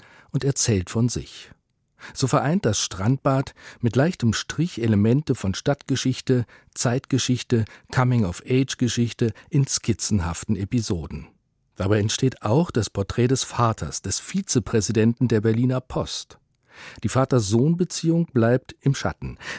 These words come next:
der Vater selbst erkennbar. Das erste der abgedruckten Fotos zeigt ihn als Sportsmann, der den Sohn bei Paddeltouren im Doppelklepper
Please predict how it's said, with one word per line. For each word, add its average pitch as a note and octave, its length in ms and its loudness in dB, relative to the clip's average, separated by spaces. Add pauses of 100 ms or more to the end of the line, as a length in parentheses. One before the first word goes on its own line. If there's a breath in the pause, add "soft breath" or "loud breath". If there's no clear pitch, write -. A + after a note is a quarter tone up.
der A2 80 2
Vater B2 340 0
selbst A2 500 -2
erkennbar. - 840 -2 (420 loud breath)
Das G2+ 160 0
erste E3+ 460 0
der F2+ 160 -4
abgedruckten G#2+ 640 0
Fotos B2 480 0
zeigt - 340 2
ihn C3 140 0
als A#2 180 0
Sportsmann, D#2+ 760 -4 (420 loud breath)
der A2+ 80 2
den A#2 160 6
Sohn C3+ 260 2
bei G#2 160 0
Paddeltouren C#3 800 0
im G2 280 0
Doppelklepper A2+ 840 0